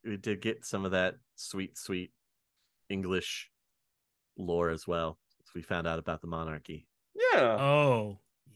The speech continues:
Speaker 3: yeah.
Speaker 2: Still continuing to be
Speaker 3: <gasps>
Speaker 2: disappointed, but again,
Speaker 3: Ooh.
Speaker 2: that's fine.
Speaker 1: <laughs> Still
Speaker 3: Yes.
Speaker 1: a monarchy, still around, still disappointed.
Speaker 2: Yeah. And there's no cyborg queen.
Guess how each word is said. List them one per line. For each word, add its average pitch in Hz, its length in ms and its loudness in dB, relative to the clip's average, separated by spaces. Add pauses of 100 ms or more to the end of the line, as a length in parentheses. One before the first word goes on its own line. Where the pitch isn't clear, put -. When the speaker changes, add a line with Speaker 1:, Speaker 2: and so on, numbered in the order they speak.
Speaker 3:
yeah. 120 380 6
Speaker 2:
Still 233 180 4
continuing 180 520 4
to 156 80 4
be 143 160 6
Speaker 3:
<gasps> - 0 -
Speaker 2:
disappointed, 113 580 0
but 165 180 10
again, 135 380 6
Speaker 3:
Ooh. - 40 2
Speaker 2:
that's - 140 0
fine. - 240 -8
Speaker 1:
<laughs> 165 80 -2
Still - 360 4 (460)
Speaker 3:
Yes. 131 200 6
Speaker 1:
a 156 180 8
monarchy, 113 560 6
still 123 340 4
around, 85 560 2
still - 340 0
disappointed. 73 680 -2 (260)
Speaker 2:
Yeah. 101 400 6 (840)
And 151 220 4
there's 120 220 4
no 107 100 2
cyborg 98 460 -6
queen. 98 280 -6